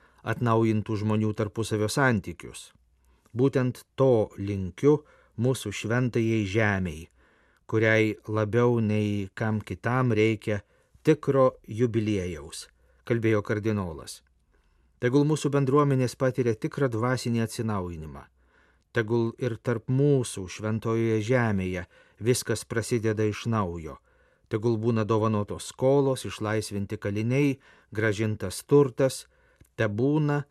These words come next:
drąsiai ir ryžtingai einama susitaikymo ir atleidimo keliais, be kurių niekada nebus tikros taikos. Šventieji metai te išmuša iš vėžių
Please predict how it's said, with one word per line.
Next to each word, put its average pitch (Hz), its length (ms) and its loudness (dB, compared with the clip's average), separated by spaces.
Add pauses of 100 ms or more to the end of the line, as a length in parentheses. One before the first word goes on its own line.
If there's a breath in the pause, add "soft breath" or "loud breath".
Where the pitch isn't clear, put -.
(320)
drąsiai 123 640 0 (100)
ir 113 140 0
ryžtingai 127 680 0
einama 117 480 0
susitaikymo 107 800 -2
ir 107 80 0
atleidimo 104 560 -2
keliais, 123 400 2
be 120 80 0
kurių 120 380 0 (540)
niekada 107 720 -4 (120)
nebus 101 460 -6
tikros 104 480 -6
taikos. 92 560 -10 (640)
Šventieji 135 560 2
metai 135 480 0
te 117 240 -2
išmuša 139 720 -4
iš - 140 -10 (100)
vėžių 120 460 2